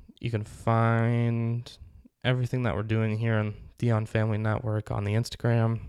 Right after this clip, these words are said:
Dion Family Network. You find our personal Instagrams there as well. Uh, you can find my blog, um, Thursday morning. It'll be,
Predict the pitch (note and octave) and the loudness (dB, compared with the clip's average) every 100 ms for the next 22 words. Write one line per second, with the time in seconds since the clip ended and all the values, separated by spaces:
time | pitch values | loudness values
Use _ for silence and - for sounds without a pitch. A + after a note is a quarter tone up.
0 | - - G2+ G2+ - G#2 G#2 G2+ G#2 - | -14 -6 -2 -2 -2 0 0 -2 -2 -2
1 | G#2+ - - G2+ G#2+ - G#2+ - G#2+ G#2 | -4 -4 -6 -4 -2 0 0 0 -2 -2
2 | - G#2+ G#2 G#2 G2+ G2+ - G#2 G#2 G#2 | -2 -2 -2 0 0 0 0 0 0 -2
3 | - _ _ _ _ _ _ - - - | -10 _ _ _ _ _ _ -20 -20 -20
4 | - _ - A2+ G#2+ - G#2+ G#2 G2+ A2 | -20 _ -10 -4 -4 0 0 0 0 2
5 | A2+ A2+ A2 - A2 G#2+ G#2 G#2 G2+ A2 | 4 4 2 -6 -2 2 2 0 -2 -6
6 | - - - - - A2 G#2+ - G#2 G#2+ | -10 -20 -20 -20 -4 0 2 2 2 2
7 | A2+ A2+ A2+ A2 G#2 G#2 G#2 G#2 A2 | 2 2 2 2 0 0 0 0 -2